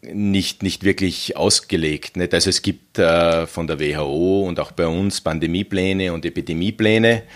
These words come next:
die jetzt auch greifen. Und wir hoffen, dass sie greifen,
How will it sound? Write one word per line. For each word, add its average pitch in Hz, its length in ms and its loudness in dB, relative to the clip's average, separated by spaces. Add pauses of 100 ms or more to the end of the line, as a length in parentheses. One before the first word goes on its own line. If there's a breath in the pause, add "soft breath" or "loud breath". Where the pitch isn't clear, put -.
(320 loud breath)
die 101 100 6
jetzt 92 240 2
auch 85 160 -2
greifen. 80 540 2 (720 loud breath)
Und 87 260 -8
wir 90 160 2
hoffen, 90 720 0
dass - 300 0
sie 90 160 0
greifen, 113 720 -2